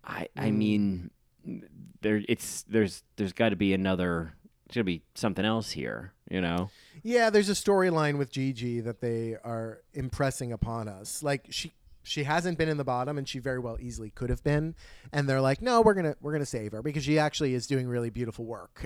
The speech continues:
Speaker 2: and she's really polished." You know, and I think that they recognized how polished and how kind of beautiful of a person she is coming off on reality T V. Like, I feel like they have chosen her already.
Speaker 1: Yeah,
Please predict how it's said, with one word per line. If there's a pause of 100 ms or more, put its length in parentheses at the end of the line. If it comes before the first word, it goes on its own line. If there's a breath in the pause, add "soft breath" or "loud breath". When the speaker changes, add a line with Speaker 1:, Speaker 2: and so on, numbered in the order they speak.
Speaker 2:
and
she's
really
polished." (380 loud breath)
You
know,
and
I
think
that
they
recognized
how
polished
and (320 soft breath)
how
kind
of (180)
beautiful
of
a
person
she
is
coming
off
on
reality
T
V.
Like,
I
feel
like (300 loud breath)
they
have
chosen
her
already. (960 soft breath)
Speaker 1:
Yeah,